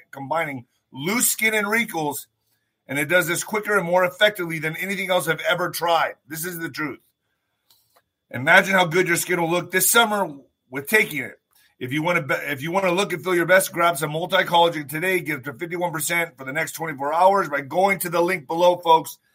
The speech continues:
Health with Nino. And, uh, it works, folks. When I got stabbed,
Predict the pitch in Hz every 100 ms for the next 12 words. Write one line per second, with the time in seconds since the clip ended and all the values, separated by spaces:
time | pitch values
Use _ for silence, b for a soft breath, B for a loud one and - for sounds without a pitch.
0 | _ - 220 233 - 165 190 180 135 180
1 | 254 294 262 262 277 - - _ B B
2 | B B _ - 170 180 180 202 202 214
3 | 208 180 196 - 180 185 269 - 190 190
4 | 196 170